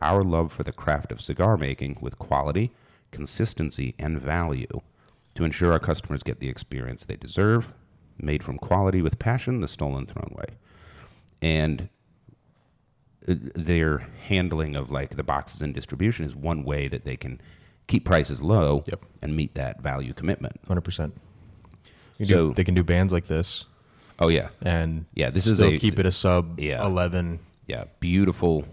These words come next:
Speaker 1: expensive band. I love the matte finish on it, too.
Speaker 2: Yep.
Speaker 1: Like the semi-gloss finish is awesome.
Speaker 2: Yeah.
Speaker 1: But so two thousand eighteen, formed of the company. Two thousand nineteen, Crook of the Crown. Twenty twenty, Call to Arms. And we'll talk about all these cigars.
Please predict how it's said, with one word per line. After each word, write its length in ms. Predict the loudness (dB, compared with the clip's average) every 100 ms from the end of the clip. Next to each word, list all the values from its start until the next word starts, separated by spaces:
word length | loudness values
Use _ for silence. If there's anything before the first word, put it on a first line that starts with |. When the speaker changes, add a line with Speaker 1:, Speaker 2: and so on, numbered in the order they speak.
| -12
Speaker 1:
expensive 560 | -10 -8 -4 -2 -4 -6
band. 460 | -4 -4 -6 -8 -14 -20 -20 -20 -20 -20 -2
I 60 | 2
love 240 | 4 2
the 60 | 2
matte 320 | 0 -4 -6
finish 320 | -6 -6 -6
on 160 | -8 -8
it, 100 | -10
too. 300 | -12 -12 -8
Speaker 2:
Yep. 160 | -8 -8 -14
Speaker 1:
Like 220 | -10 -10 -10
the 140 | -12
semi-gloss 600 | -4 -4 -4 -6 -6 -6
finish 280 | -8 -10 -10
is 180 | -14 -16 -10
awesome. 380 | -8 -6 -8 -14 -16
Speaker 2:
Yeah. 120 | -14 -14 -16 -20 -8 2
Speaker 1:
But 240 | 2 2
so 160 | 2 2
two 200 | 4 6
thousand 300 | 6 6 4
eighteen, 440 | 0 2 2 0
formed 320 | 0 2 4
of 40 | 4
the 60 |
company. 340 | 2 -4 -4 -6
Two 160 | -2
thousand 260 | 0 0 0
nineteen, 380 | -2 -4 -4 -6
Crook 220 | -4 -4 -4
of 40 |
the 60 | -6
Crown. 280 | -8 -10
Twenty 260 | -4 -2 -2
twenty, 260 | 0 -2 0
Call 200 | 0 0
to 40 |
Arms. 320 | 0 -4 -2
And 80 | 0
we'll 60 | 0
talk 220 | 4 2
about 220 | 2 0
all 120 | 0 -2
these 160 | -4
cigars. 320 | -6 -4 -4